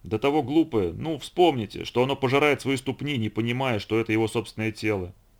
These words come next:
Либо иди вперёд, либо подыхай. А Квота вместе с его Катаблепом жрут не только свои ступни, они пожирают уже ноги и зад, и пожирают с такой жадностью, что скоро подавятся собственными потрохами. Ну а дальше-то что будет, дядя?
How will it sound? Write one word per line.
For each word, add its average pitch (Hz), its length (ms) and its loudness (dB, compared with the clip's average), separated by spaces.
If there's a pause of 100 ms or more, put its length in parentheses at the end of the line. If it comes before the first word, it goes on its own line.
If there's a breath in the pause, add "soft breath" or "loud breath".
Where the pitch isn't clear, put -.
(260)
Либо 123 340 0
иди 117 140 -2
вперёд, 117 400 -2
либо 101 180 -2
подыхай. 95 600 -6 (420 loud breath)
А 110 100 -6
Квота 117 560 0 (240)
вместе 113 300 -2
с - 80 -8
его 120 240 2
Катаблепом 107 680 -2
жрут 117 340 0
не 120 100 -2
только 120 300 0
свои 107 220 -2
ступни, 104 520 -8 (320 soft breath)
они 123 200 -4
пожирают 123 480 2
уже 123 160 -2
ноги 117 380 -2
и 110 180 -4
зад, 104 380 0 (100)
и - 80 -10
пожирают 123 460 2
с - 40 -18
такой 123 280 0
жадностью, 101 560 -2
что 113 140 -6
скоро 127 280 -2
подавятся 120 540 2
собственными 120 460 -4
потрохами. 120 720 -4 (680)
Ну 139 120 -6
а 143 40 0
дальше-то 143 340 0
что 139 200 -2
будет, 101 300 -4
дядя? 104 360 -2